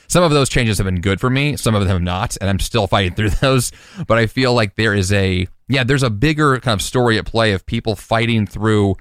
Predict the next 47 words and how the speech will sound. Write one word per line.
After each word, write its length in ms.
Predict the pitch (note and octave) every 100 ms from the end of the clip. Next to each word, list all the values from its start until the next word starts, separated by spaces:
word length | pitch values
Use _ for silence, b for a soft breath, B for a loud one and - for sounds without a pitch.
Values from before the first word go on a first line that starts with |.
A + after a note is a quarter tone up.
| b b -
this 240 | G#2+ G#2
battle 400 | F#2+ F2+ B2 C#3+
between 520 | A#2 - A#2+ A2+ G2+
what 160 | G2 A2
they 220 | G#2+ A#2 A#2+
want 460 | G2 A2 A2+ G2+
and 180 | G2 F#2
what 300 | G2 F#2+ - b -
the 60 |
rest 220 | F#2+ G#2+ -
of 80 |
the 40 | G2+
world 160 | G#2
is 100 | F2+
doing. 480 | E2 F#2 F2 C2 B1 b b b
And 80 | A2+
I 40 |
guess 180 | A#2+ A2+
my 180 | A2 B2+
question 380 | - A#2 G2 F#2+
would 180 | G2 F#2
be, 140 | A2
like, 160 | G#2 -
how 300 | - D3+ F3+
do 140 | D3+
we 320 | A#2+ B2+ A#2+
reconcile 800 | G#2+ A2 A2 G2+ A2 G#2 G2+ F#2 - _ _ -
those, 460 | G2 A#2+ A2+ F#2 - F2+ -
those 220 | - G#2 -
challenges 500 | - C3+ A#2+ F#2+ E2
there? 200 | E2 D2
Like, 180 | F2
we 180 | G2 A#2
feel 240 | G2+ C3 A2+
like 200 | G#2 G2
we 220 | G#2 A#2+
need 220 | A2 G#2
to, 240 | G#2 F2 -
to 100 | - -
always 220 | C3 A#2
be 100 | G#2
fighting 240 | B2+ A2+
upstream, 640 | F#2+ - - C3 G2 F2+ b b b b
but 100 | -
that 140 | A2+ G#2+
seems 300 | A#2+ A2 F#2+
like 200 | F#2+